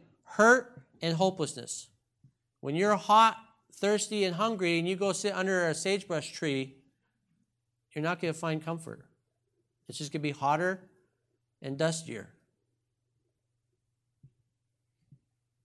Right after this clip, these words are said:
But when we trust and wait on the Lord to provide and protect us, then we will find help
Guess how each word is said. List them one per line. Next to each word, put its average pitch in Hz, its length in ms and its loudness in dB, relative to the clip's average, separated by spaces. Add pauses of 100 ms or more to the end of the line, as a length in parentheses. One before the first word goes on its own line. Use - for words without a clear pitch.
(440)
But 151 140 2
when 190 200 4
we 185 140 4
trust 214 480 4
and 190 120 0
wait 196 180 4
on 185 180 0
the 175 80 2
Lord 156 480 2 (1500)
to 156 100 -4
provide 165 500 6
and 196 100 0
protect 175 440 -4
us, 113 320 -6 (340)
then 151 160 0
we 165 120 4
will 170 140 0
find 151 340 0
help 170 460 0